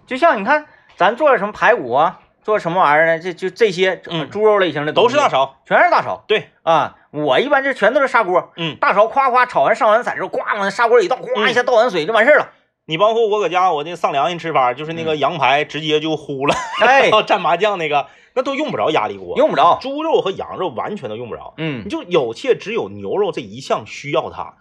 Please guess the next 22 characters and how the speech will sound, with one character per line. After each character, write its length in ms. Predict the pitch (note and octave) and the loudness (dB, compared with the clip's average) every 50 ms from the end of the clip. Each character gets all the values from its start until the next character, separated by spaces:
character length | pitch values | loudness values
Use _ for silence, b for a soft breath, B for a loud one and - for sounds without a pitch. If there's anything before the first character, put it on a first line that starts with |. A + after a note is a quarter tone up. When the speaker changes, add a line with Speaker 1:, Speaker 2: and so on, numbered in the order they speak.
| - | -10
Speaker 1:
嗯。 200 | E3+ F3 D#3 C#3 A#2+ | -6 -6 -6 -4 -4
Speaker 2:
所 100 | - F#3+ | -6 -6
以 20 | |
我 100 | E3 G#2+ | -6 -6
建 180 | F#2 D#3+ D#3 D3 | -6 -6 -8 -6
议 60 | C3 | -8
大 100 | B2 A#2+ | -8 -6
家 120 | B2 A#2 | -6 -6
不 80 | A2+ - | -6 -4
要 140 | A2+ C#3 C#3 | -6 -6 -6
买。 180 | G#2+ - - _ _ _ _ - | -8 -12 -14 _ _ _ _ -10
Speaker 1:
嗯。 320 | D3 D3 C3+ A#2 F#2+ E2 E2 - | -8 -8 -8 -8 -10 -14 -10 -4
Speaker 2:
没 100 | C#3 F#3+ | -2 -2
有 100 | F3+ C3+ | 0 0
用， 220 | F3 G#3 D3 G2+ G2+ | 0 -2 -2 -4 -6
我 160 | G#2+ A#2+ A2+ | -4 -4 -2
家 140 | A2+ E3 F3+ | 0 0 0
那 140 | F#3+ G3 G3+ | 0 0 -2
个 80 | F3+ F3 | -4 -4
就 120 | F3+ G#3+ | -6 -6
搁 80 | E3 A#2+ | -8 -8
那 120 | G3 G#2+ | -10 -12